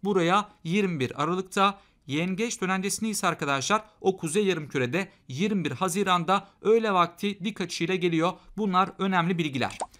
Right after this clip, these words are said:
Evet, gelsin beşinci sorumuz. Bu sorumuz kalıtımdan. Bezelyelerde sarı tohum aleli yeşil tohum aleline baskın. Bunu biliyoruz. Hemen şöyle diyelim ki sarı baskınsa sarıya büyük A diyelim. Yeşil çekinikse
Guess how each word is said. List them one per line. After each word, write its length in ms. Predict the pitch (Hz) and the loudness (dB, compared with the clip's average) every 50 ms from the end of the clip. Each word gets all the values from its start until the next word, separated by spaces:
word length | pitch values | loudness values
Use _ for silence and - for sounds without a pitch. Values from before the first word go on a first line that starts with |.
| _ _ _ _ | _ _ _ _
Evet, 320 | - 269 220 - - - - | -2 -2 -2 -2 -4 -4 -2
gelsin 520 | 226 240 247 226 180 - - 214 214 208 - 165 | 0 2 2 2 0 -2 -4 -4 -4 -4 -4 -2
beşinci 320 | - - - 196 185 180 | -2 -2 -2 -4 -6 -6
sorumuz. 520 | 170 - 170 147 143 151 185 202 196 - - - | -4 -4 -4 -2 -2 -2 -2 -4 -4 -6 -8 -8
Bu 120 | 185 196 | -8 -6
sorumuz 460 | - - 170 156 156 180 214 202 - | -4 -4 -4 -4 -2 -4 -4 -4 -6
kalıtımdan. 640 | - - 175 165 151 147 - 143 123 107 104 107 - _ _ _ _ _ _ _ _ _ | -4 -2 -2 0 0 -2 -2 -2 -2 -2 -2 -4 -10 _ _ _ _ _ _ _ _ _
Bezelyelerde 680 | 143 151 160 165 233 254 254 240 208 180 160 143 170 220 | -2 -2 0 0 0 -2 0 0 0 0 0 0 -2 -2
sarı 300 | 208 - - 208 220 220 | -2 -2 -2 -4 -4 -4
tohum 280 | - - 170 147 135 - | -4 -4 -4 -4 -2 -2
aleli 400 | 175 208 196 180 190 202 202 - _ _ | 0 0 2 2 0 0 -2 -6 _ _
yeşil 320 | 170 185 196 190 - 220 190 | -4 -2 -2 -2 -4 -6 -6
tohum 340 | - - 175 151 123 - | -4 -4 -2 -2 -2 -2
aleline 360 | - 208 214 196 185 208 226 196 | -2 0 0 0 0 0 2 4
baskın. 380 | 190 165 147 - - 123 101 107 - | 4 4 4 2 -4 -8 -10 -8 -6
Bunu 180 | 208 214 214 | -6 -4 -4
biliyoruz. 400 | 202 196 180 139 110 - - - - _ _ _ _ _ | 0 0 0 0 0 -2 -6 -10 -10 _ _ _ _ _
Hemen 260 | - 226 233 226 220 | -6 -4 -2 -2 -4
şöyle 440 | 202 - 226 208 185 190 208 - 180 | -4 -2 -2 0 0 0 -2 -4 -4
diyelim 260 | 196 208 196 196 185 | -4 -2 -2 -2 -4
ki 280 | 175 - 175 185 180 - _ | -2 -2 -2 -2 -2 -8 _
sarı 340 | _ - - - 185 208 202 | _ -8 -6 -4 -2 -2 0
baskınsa 720 | 180 175 170 170 - - 202 185 170 - - 113 117 - - _ _ _ | 2 0 0 0 -2 -4 -4 -4 -2 -2 0 -2 -2 -2 -8 _ _ _
sarıya 540 | - - - 196 202 196 202 202 208 180 170 | -12 -6 -4 -2 -2 0 0 0 -2 -2 -2
büyük 280 | 185 196 208 196 - - | -4 -4 -4 -6 -6 0
A 240 | - 180 180 175 143 | 2 2 2 2 2
diyelim. 360 | 135 113 107 131 170 196 - _ _ _ _ | 0 -2 -2 -2 -4 -6 -8 _ _ _ _
Yeşil 420 | - 135 170 190 185 - 233 220 202 | -4 -2 -2 -2 -2 -2 -6 -6 -6
çekinikse 720 | - - 202 185 - 196 180 175 170 - - 143 147 170 | -6 -6 -6 -6 -4 -6 -6 -6 -6 -4 -4 -4 -4 -4